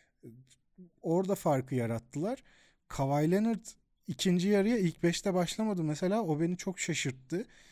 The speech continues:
Dwayne Wade'i ilk beş başlatmak için Leonard'ı oturtmuşlar. Ama bu biraz da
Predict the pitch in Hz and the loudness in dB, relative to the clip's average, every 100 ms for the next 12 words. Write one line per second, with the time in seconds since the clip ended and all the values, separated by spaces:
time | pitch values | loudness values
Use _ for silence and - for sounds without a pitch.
0 | _ - 147 156 156 156 156 160 196 156 | _ -2 0 2 2 2 2 2 0 -2
1 | - 151 147 - 147 - 156 185 156 - | -2 -4 -2 -4 -4 -4 -6 -4 -6 -4
2 | 226 208 185 190 175 196 170 - 135 135 | -2 2 2 2 0 -2 -2 -4 -8 -8
3 | - 220 190 185 190 196 185 214 208 190 | -6 -6 -4 -2 0 0 0 0 0 -2
4 | 208 | -4